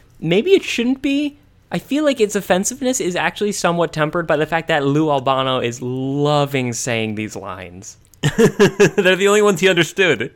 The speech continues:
Speaker 1: "Hey, welcome back, paisanos!" Um, or, like, i-, in the animated segment, there was <laughs> one, one part where he says, "A ba-bomb,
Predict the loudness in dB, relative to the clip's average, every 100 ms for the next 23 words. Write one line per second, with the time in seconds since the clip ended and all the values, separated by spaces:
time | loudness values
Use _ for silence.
0 | -6 0 2 4 4 4 2 2 0 -2
1 | -2 -2 0 2 2 2 0 0 -2 -2
2 | -4 -8 -12 -16 _ _ _ _ -20 -20
3 | _ -20 -20 -20 -12 -6 -4 -4 -6 -8
4 | -12 _ _ _ -4 -2 2 2 2 0
5 | -2 -2 -6 0 2 2 0 0 -2 -2
6 | 0 0 2 0 0 -2 0 -2 -2 -6
7 | 2 2 4 2 4 4 2 0 -4 -6
8 | -18 -6 -2 4 6 8 6 6 4 2